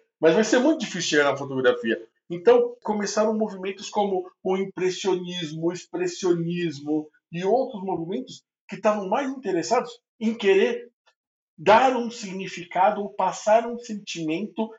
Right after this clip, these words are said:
através de uma obra, de um quadro, de um, de uma escultura, isso. A partir daí, você teve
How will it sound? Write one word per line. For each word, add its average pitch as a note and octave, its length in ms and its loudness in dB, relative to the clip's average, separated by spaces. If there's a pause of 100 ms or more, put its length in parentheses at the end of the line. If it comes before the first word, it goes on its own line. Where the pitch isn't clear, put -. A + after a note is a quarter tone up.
(160)
através F#3 960 2 (320)
de B2+ 140 -6
uma G3+ 240 6
obra, F3 420 6
de C3+ 120 -6
um F3+ 100 -8
quadro, C#3+ 640 6
de B2 140 -8
um, C#3 400 -8
de C3+ 160 -8
uma C#3 120 -10
escultura, B2+ 840 0
isso. A#2 280 -8 (140)
A C3+ 120 4
partir C#3 520 0
daí, F3+ 300 6 (320)
você E3+ 340 -2
teve F3 540 -4